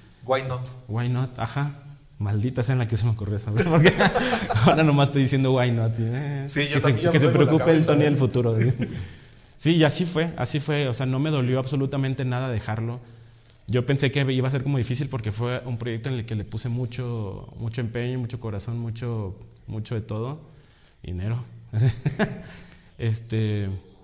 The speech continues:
Speaker 2: pero sí, no me, no me dolió nada, o sea, o sea, ese día que dej-, decidí dejarlo, ya tenía el nombre de la siguiente, le hablé al Donovan de que, "Güey, hay que hacer este pedo, o sea, ya, a ver cómo".
Speaker 1: Ok.
Speaker 2: Y, pues, sí, fue un acierto, según yo.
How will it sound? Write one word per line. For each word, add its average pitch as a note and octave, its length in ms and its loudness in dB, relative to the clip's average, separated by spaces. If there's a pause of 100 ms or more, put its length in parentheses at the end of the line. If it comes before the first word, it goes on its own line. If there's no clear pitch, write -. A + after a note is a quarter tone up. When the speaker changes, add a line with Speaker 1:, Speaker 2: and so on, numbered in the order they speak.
(500)
Speaker 2:
pero C3 260 0
sí, D3 200 -2
no D#3 100 0
me, D#3+ 220 0
no C3+ 140 -2
me E3 80 -4
dolió A#2+ 200 -2
nada, G#2 340 -6
o G#2 60 -4
sea, G#2+ 380 -8 (960)
o - 40 -14
sea, B2 120 -2
ese C#3 160 -2
día B2+ 240 0
que D#3 80 -2 (100)
dej-, - 180 -6
decidí A2+ 360 -4
dejarlo, C3+ 440 -2
ya A#2 200 -2
tenía A#2+ 220 -4
el A#2+ 100 -2
nombre A#2 300 -2
de A#2+ 120 -2
la G2+ 160 -2
siguiente, C3+ 540 -4
le B2+ 100 -4
hablé G#2 220 -2
al G#2+ 140 -4
Donovan A2 320 -4
de F2+ 80 -6
que, - 80 -10
"Güey, F2 180 -6
hay F2+ 80 -8
que - 100 -12
hacer E2+ 200 -10
este - 180 -14
pedo, A#1 180 -16
o - 60 -14
sea, E2+ 140 -12
ya, E2+ 220 -12 (920)
a F2 120 -8
ver G2 160 -8
cómo". E2 240 -10 (320)
Speaker 1:
Ok. A#2 140 -14 (280)
Speaker 2:
Y, A2+ 140 -2
pues, - 160 -8
sí, - 240 -8
fue B2+ 200 -4
un C3 400 -4
acierto, A#2 380 -6
según G#2+ 280 -8
yo. - 600 -18